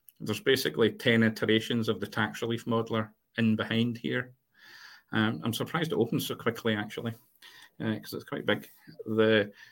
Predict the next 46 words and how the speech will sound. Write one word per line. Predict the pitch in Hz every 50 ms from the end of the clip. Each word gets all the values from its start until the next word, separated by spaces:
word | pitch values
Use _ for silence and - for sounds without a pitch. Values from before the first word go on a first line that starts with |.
| _
so | - - 127
it | 127 123
basically | 170 165 160 - 123 113
rolls | 110 110 131 156 180 185 170 156 156
everything | 131 113 117 117 117 113
forward | - 123 123 127 123 127 123 123
a | 123
year, | 117 123 123 120 117 117 -
does | - 147 143
a | 147
proper | 160 - - 139 117 - 135
tax | - - - 117 110 - - - -
sum, | - - 123 - - - _ _ _ _ _ _ _ _ _ _ _ -
rolls | 131 131 123 113
it | 113 -
forward | - - 117 113 113 113 113 110
a | 117
year, | 110 113 113 110
does | 107 - 127 117 -
it | - - _ -
a | 110
proper | - - 127 117 - - 98
tax | - - 110 107 101 - - -
return, | 110 - - 110 110 110 110 -
and | - 113
it | 110 -
keeps | - - - - -
rolling | 190 190 175 151 117
it | 92 -
forward, | - 110 113 110 110 107 113 110 104 - _ _
doing | - - 165 156
a | 131
proper | - - - - - - - - -
tax, | - 107 107 - - - - _ _ _ _ -
tax | - 117 107 - - - -
sum. | 123 110 110 104 104 104 _ _ - - - - _ -
And | - 110 110
then | 110 110
in | 107 107
the | 107 107
year | 110 139 156 151 120
of | 101 -
encashment, | 98 95 - - 117 104 104 104 - - - 107 104 104 - _ _ _ -
it | 101 -
also | 92 107 101 104 - 117
does | 101 101 101 101 101 101 - - -